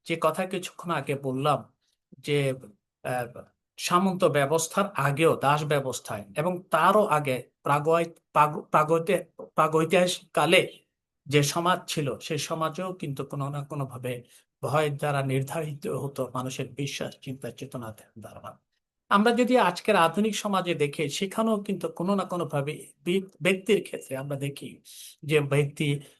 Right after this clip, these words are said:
ভূতের ভয় করে, রাক্ষসীর ভয় করে, কিংবা দৈত্যের ভয় করে। সে এককভাবে হতে পারে, সামষ্টিকভাবে, ভাবেও হতে পারে।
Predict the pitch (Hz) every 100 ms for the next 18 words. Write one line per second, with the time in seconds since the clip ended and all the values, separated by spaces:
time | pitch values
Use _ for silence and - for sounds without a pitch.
0 | _ 135 175 190 185 147 135 _ _ _
1 | _ - 147 135 113 110 95 - _ _
2 | _ 139 156 - 214 202 - 214 196 151
3 | 123 110 - 151 151 120 107 101 - -
4 | _ - - 196 180 170 135 156 196 190
5 | 196 139 139 160 165 - 117 110 101 -
6 | _ _ _ - 202 196 - 151 175 160
7 | - 196 196 196 196 190 190 190 190 156
8 | 160 - 202 190 - - 151 - - 143
9 | 151 127 101 - - 90 -